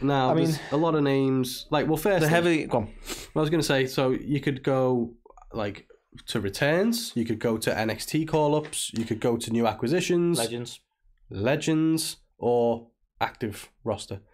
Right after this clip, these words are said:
Speaker 1: So if you look at the active roster, who hasn't got a match at the minute? They're gonna reveal this, this member on SmackDown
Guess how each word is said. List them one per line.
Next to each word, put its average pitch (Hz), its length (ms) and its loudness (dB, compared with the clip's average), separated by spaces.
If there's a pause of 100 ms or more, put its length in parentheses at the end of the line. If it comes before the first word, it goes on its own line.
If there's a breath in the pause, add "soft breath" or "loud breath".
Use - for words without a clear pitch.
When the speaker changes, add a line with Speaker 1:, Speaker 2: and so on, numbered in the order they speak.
Speaker 1:
So 131 120 -2
if 131 40 0
you 151 60 0
look 170 100 0
at - 40 -12
the 139 80 0
active 120 320 -2
roster, 113 300 -2
who 135 180 0
hasn't 123 200 0
got 113 100 -2
a 110 40 -4
match 110 240 -4
at 113 80 -12
the 113 60 -8
minute? 107 260 -6 (220 loud breath)
They're 123 100 -2
gonna 147 180 2
reveal 127 460 0
this, 123 260 -2
this 120 220 -4
member 117 280 2
on 104 180 -2
SmackDown 107 580 -2